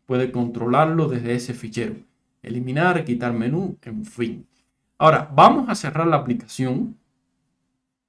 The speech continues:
O sea, vamos a reiniciar el escritorio, ¿bien? Vamos a reiniciar el escritorio. Vamos a ir cerrando acá. Ya tenemos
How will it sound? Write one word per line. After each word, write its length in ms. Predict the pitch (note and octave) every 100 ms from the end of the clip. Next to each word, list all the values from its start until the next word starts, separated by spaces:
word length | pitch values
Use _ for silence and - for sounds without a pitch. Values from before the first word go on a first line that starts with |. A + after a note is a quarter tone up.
| _ _
O 80 | A#2+
sea, 220 | A#2+ D3+
vamos 320 | A#2+ B2+ C#3
a 300 | D#3 D#3+ - - _
reiniciar 880 | - A#2+ A2 G#2+ D3 D3+ D3+ - - _ _ -
el 160 | A#2
escritorio, 640 | A2+ A2 A2+ A2+ A#2+ G#2+ G#2+
¿bien? 420 | D3 A#3 A#3+ - _ _ _ _ _ _ _ - _ _
Vamos 520 | - B2+ C3+ C3+ - -
a 320 | D3+ D3+ -
reiniciar 760 | - A2+ G#2+ G#2+ B2 B2+ C3 - _ -
el 140 | G2+
escritorio. 540 | G2+ - A2 G#2+ G2+ A2
Vamos 240 | A#2 A#2+
a 40 | A#2+
ir 100 | A#2
cerrando 480 | A2+ B2+ B2+ B2+
acá. 380 | C#3 E3+ G3+ -
Ya 180 | - C3
tenemos 460 | C3+ C3+ B2+ B2